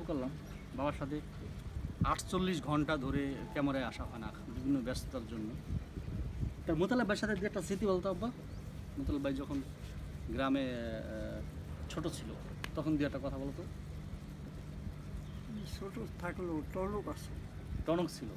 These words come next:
Speaker 2: জবর চালু। আমি ঢাকায় থে-, থেকে নিয়ে যাই।
Speaker 1: আব্বা, আব্বা, দাঁড়াও।
Speaker 2: বিরাট
Speaker 1: তো
Speaker 2: ব্যাপার।
Speaker 1: এখন চশমাটা খুলে তোমার original ফেসটা দেখতে চাই। চশমাটা, টুপিটা একটু খুলো।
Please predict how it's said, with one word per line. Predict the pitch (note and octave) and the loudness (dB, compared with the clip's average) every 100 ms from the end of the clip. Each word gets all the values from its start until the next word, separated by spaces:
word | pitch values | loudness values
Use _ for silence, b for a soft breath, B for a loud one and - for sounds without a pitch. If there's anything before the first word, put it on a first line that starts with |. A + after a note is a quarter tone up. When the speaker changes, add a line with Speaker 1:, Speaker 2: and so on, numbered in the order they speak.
| - E3 | -4 0
Speaker 2:
জবর | A3+ G#3+ | 4 4
চালু। | - - E3+ D#3 C3 - - - - - - - - - - - E3 | 2 2 2 2 0 -4 -10 -10 -10 -8 -8 -8 -8 -6 -6 -6 -4
আমি | E3 D3+ D3 | -2 -2 -2
ঢাকায় | C#3+ E3 E3 - | -2 0 -2 -2
থে-, | D#3 C#3+ | -4 -2
থেকে | E3 D#3 | 0 2
নিয়ে | D3+ D#3+ D#3 C3+ | 4 6 4 2
যাই। | B2+ - - | -2 -6 -4
Speaker 1:
আব্বা, | D3+ D#3+ | -2 -2
আব্বা, | D#3+ E3+ | 0 0
দাঁড়াও। | D3+ C3+ - D#3+ | 2 0 -2 0
Speaker 2:
বিরাট | D#3+ B2+ | 0 0
Speaker 1:
তো | |
Speaker 2:
ব্যাপার। | B2+ C#3+ | -2 0
Speaker 1:
এখন | D#3 C#3+ | 0 0
চশমাটা | E3+ E3+ E3 | 0 0 0
খুলে | F#3 E3 | 0 0
তোমার | D#3 D3+ D3 | 2 0 0
original | E3+ C#3+ D3+ | -2 0 0
ফেসটা | D3 C#3 C3+ | 0 -2 -4
দেখতে | - - | -6 -6
চাই। | - - D3+ | -8 -6 -4
চশমাটা, | D3+ D#3 E3 | -2 0 0
টুপিটা | D#3 D#3 | 0 -2
একটু | D3 - | -2 -2
খুলো। | D3+ | -4